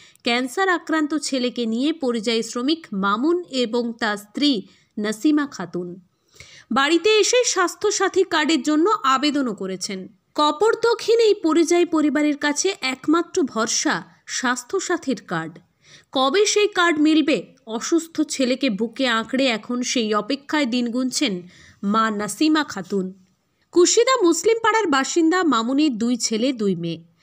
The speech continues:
সংসার চালাতে হতো। পাঁচ বছর ধরে সপরিবারে আজমিরে থাকেন। লকডাউনেও সেখানে ছিলেন। কুশিদায় বাড়ি বলতে ভাঙাচোরা মাটির বাড়ি। আবেদন করেও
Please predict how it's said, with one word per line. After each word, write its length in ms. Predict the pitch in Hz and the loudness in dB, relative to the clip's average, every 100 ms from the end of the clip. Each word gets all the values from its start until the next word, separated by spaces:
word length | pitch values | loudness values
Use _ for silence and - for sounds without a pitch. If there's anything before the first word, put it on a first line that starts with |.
| _ - | _ -8
সংসার 500 | - 254 254 - 311 | -2 0 0 -2 -2
চালাতে 340 | 302 277 277 294 | 0 -2 0 -2
হতো। 320 | 285 285 202 | -2 -2 -4
পাঁচ 380 | 202 226 220 - | -2 -2 -2 -6
বছর 260 | 220 214 233 | -8 -6 -10
ধরে 360 | - 226 269 | -6 -4 -4
সপরিবারে 800 | 277 233 202 220 214 208 214 247 240 - - | -4 -4 -4 -4 -6 -4 -2 -2 -4 -18 -10
আজমিরে 520 | 226 240 - 277 294 247 | -4 -4 0 0 2 0
থাকেন। 500 | 190 185 190 180 180 _ _ _ _ _ _ _ - | -4 -8 -8 -10 -14 _ _ _ _ _ _ _ -4
লকডাউনেও 680 | 240 277 269 381 415 440 440 | 0 0 0 0 2 2 2
সেখানে 420 | - 320 220 185 | 0 -2 -2 -6
ছিলেন। 460 | 170 165 170 156 170 _ _ _ | -6 -6 -6 -6 -12 _ _ _
কুশিদায় 480 | 302 294 339 330 330 | 0 2 2 2 0
বাড়ি 320 | 240 233 269 | 0 0 0
বলতে 420 | 247 262 254 392 | 0 -2 -2 -4
ভাঙাচোরা 640 | 349 226 233 226 240 233 214 | -4 -6 -6 -6 -4 -4 -2
মাটির 380 | 175 165 190 | -4 -4 -6
বাড়ি। 340 | 175 165 175 - _ _ - | -6 -10 -10 -14 _ _ -8
আবেদন 460 | 196 196 208 220 220 | -4 -2 -2 -2 -4
করেও 360 | 220 233 330 | -2 0 0